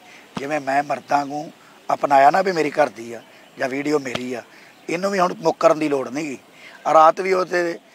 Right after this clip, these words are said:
ਇੱਕ ਬੱਸੀ ਦੇ channel 'ਤੇ ਮੁੱਕਰ ਰਹੀ ਸੀ ਇਹ, ਵੀ ਨਹੀਂ ਇਹ ਮੇਰੀ video ਨਹੀਂ ਜੀ, ਹੋਰ ਕਿਸੇ ਨੇ ਬਣਾ ਕੇ ਭੇਜਤੀ ਜੀ, ਦੂਜੇ ਨੇ ਭੇਜਤੀ। ਅੱਜ ਕੱਲ੍ਹ ਸਭ ਨਿਕਲ ਜਾਂਦਾ ਵੀ ਕਿਹੜੇ mobile 'ਚ ਬਣੀ ਆ ਤੇ ਕਿੰਨੇ ਬਣਾਈ ਆ। ਉਹਨੂੰ ਕਹੋ ਵੀ ਸਾਰੀ video ਪਾਵੇ, ਜਾਂ ਤੇ ਹੁਣ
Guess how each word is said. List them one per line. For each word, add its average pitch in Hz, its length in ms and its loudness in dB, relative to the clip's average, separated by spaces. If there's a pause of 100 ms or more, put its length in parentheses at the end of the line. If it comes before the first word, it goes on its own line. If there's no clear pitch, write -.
(200)
ਇੱਕ 160 200 -6
ਬੱਸੀ 160 480 -2
ਦੇ 165 120 0
channel 151 340 0
'ਤੇ 160 120 -2
ਮੁੱਕਰ 143 280 -4
ਰਹੀ 147 180 -2
ਸੀ 135 200 -12
ਇਹ, 113 80 -8 (500)
ਵੀ 151 100 -2
ਨਹੀਂ 175 160 0
ਇਹ 175 60 2
ਮੇਰੀ 151 240 2
video 151 300 -2
ਨਹੀਂ 160 140 -8
ਜੀ, 160 100 -2
ਹੋਰ 151 180 2
ਕਿਸੇ 135 220 -8
ਨੇ 143 80 -4
ਬਣਾ 135 200 -2
ਕੇ 139 120 -8
ਭੇਜਤੀ 139 360 -6
ਜੀ, 147 100 -12
ਦੂਜੇ 139 240 -14
ਨੇ 143 60 -14
ਭੇਜਤੀ। 127 380 -14 (560)
ਅੱਜ 156 240 -2 (140)
ਕੱਲ੍ਹ 175 340 0 (720)
ਸਭ - 420 2
ਨਿਕਲ 202 320 -2
ਜਾਂਦਾ 196 240 2
ਵੀ 196 160 -4
ਕਿਹੜੇ 214 280 4
mobile 139 400 -4
'ਚ - 100 -6
ਬਣੀ 185 280 -2
ਆ 202 140 -8 (340)
ਤੇ 220 80 4
ਕਿੰਨੇ 277 340 6
ਬਣਾਈ 147 360 -2
ਆ। 101 40 -20 (800)
ਉਹਨੂੰ 196 180 -2
ਕਹੋ 240 160 6
ਵੀ 254 80 2
ਸਾਰੀ 214 280 2
video 208 300 -2
ਪਾਵੇ, 127 360 -8 (400)
ਜਾਂ 165 240 6
ਤੇ 220 80 2
ਹੁਣ 220 240 2